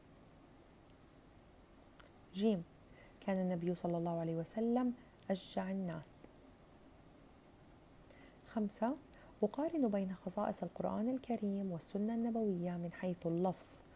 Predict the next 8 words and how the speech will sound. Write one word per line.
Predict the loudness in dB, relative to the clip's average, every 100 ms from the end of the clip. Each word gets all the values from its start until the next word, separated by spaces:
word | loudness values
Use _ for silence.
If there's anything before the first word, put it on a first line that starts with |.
| -20 -8 0
والمعنى | 2 2 0 0 0 0 -4 -18 -20 -20 -4
والتعبد | -4 0 0 0 0 0
بقراءتها | -2 0 0 0 0 0 0 0 -2 -8 -20 -10 -6
وتواتر | 0 2 2 0 -6 -2
كل | 2 2 2 2
منها. | 2 -2 -8 -10 -16 -20 -20 -20 -20 -20 -20 -20 -20 -20 -20 -20 -20 -20 -20 -20 -20 -20 -20 -20 -20 -20 -2
الجدول | 2 2 2 2 2
يتضمن | 2 0 -2 0 2 2